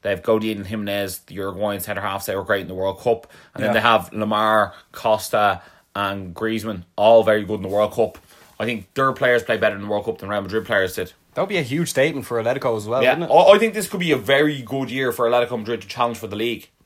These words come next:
Speaker 2: Yeah, also Messi is the new Barcelona captain as well. Uh, then we'll go into the
Speaker 1: Premier League
Speaker 2: Premier League,
Speaker 1: fixtures.
Speaker 2: yeah, it's actually on, they're actually on S-,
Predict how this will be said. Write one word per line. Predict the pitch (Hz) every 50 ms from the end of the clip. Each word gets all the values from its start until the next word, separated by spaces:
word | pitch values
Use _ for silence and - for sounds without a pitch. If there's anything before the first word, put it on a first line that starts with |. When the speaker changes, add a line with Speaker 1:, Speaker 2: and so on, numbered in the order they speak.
| _ _ _ _ - _
Speaker 2:
Yeah, | 139 139 143 - -
also | - 127 123 139 131
Messi | 123 135 143 143 - - 143 143 135 135 -
is | 131 117 104
the | 110 117
new | 123 127 120
Barcelona | 127 120 120 - - 123 123 120
captain | 117 120 120 - - 110
as | 104 98
well. | 117 123 127 - - - - - - - - - - _
Uh, | - 120 123 123 127 123 120 120
then | - 151 151 156 151 143
we'll | 147 151 147 143
go | 139 156 151 147 143
into | 113 151 147 151 147 139 - - - - 147 147 143 135 117 - - _ _ _ _ _ _ _ _ _ _ _ _ _ _
the | - 131 127 127 123 123 120 123 120 120 117 117 - _ _ _ _ _ _
Speaker 1:
Premier | - 135 127 135 139 135 131
League | 131 143 143 127
Speaker 2:
Premier | - 131 139 139
League, | 131 135
Speaker 1:
fixtures. | 127 120 110 - 120
Speaker 2:
yeah, | 120 113 104 - _ _ _ _ -
it's | 120 113
actually | 143 135 - 135
on, | 120 107
they're | - 120
actually | 123 - - 117
on | 104
S-, | - - -